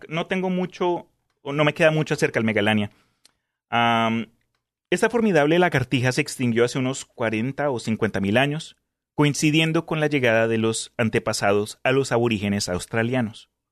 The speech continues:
Aunque de vez en cuando se presentan testimonios sobre la presencia de varanos de tamaño descomunal en Australia y Nueva Guinea,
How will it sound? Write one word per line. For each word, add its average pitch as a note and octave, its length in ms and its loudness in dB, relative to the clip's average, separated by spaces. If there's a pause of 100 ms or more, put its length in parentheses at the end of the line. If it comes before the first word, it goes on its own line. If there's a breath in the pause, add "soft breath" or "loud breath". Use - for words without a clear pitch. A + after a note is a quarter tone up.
(640)
Aunque A#2+ 600 2
de G#2+ 120 2
vez G#2+ 140 -2
en C3 100 -2
cuando B2+ 320 2
se - 140 -2
presentan A2+ 540 -2
testimonios B2 840 -2
sobre G2+ 260 -2
la G2 100 0
presencia G#2 460 -4
de F#2 240 -4
varanos G2 500 0
de G2+ 120 -4
tamaño F#2+ 360 0
descomunal F#2 640 0
en F2 140 -2
Australia A2+ 560 -2
y G#2+ 60 0
Nueva F#2 260 -2
Guinea, G#2+ 420 -2